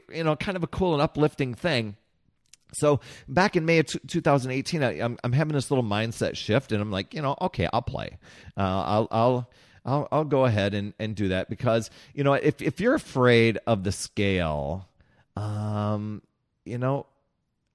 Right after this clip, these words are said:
I g-, I get it. You know, i-, if, if, if you fear it, you avoid it, you hate it,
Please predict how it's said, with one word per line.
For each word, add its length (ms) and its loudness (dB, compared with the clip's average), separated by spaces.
I 220 -2
g-, 280 -6
I 80 2
get 260 2
it. 180 -2
You 160 -2
know, 220 0
i-, 20 0
if, 380 -2
if, 320 -6
if 280 -6
you 80 -4
fear 320 2
it, 180 2
you 140 -4
avoid 340 0
it, 160 4
you 80 -2
hate 320 0
it, 220 0